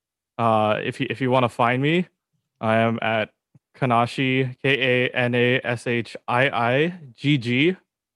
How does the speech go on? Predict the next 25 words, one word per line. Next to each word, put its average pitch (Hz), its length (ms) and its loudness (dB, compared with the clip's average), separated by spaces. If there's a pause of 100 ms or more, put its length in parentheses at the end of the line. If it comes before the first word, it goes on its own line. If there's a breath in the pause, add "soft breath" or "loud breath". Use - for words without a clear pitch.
(380)
on 123 200 2
Twitch. - 520 0 (640)
So, 127 320 4
uh, 120 300 4
yeah, 156 340 0
I, 113 180 2
I'll 170 180 0
be 240 100 -2
hopping 196 400 4
in 143 200 -2
and 135 120 2
on, 127 480 2
um, 107 580 0 (460)
probably 196 300 4
some 156 240 -2
Overwatch 135 600 4
so 131 120 -4
people 123 260 -4
can 113 320 -2 (1080)
watch 139 380 2
me 147 120 2
struggle 147 600 2 (540)
and 139 180 2
also, 135 580 4
uh, 120 420 2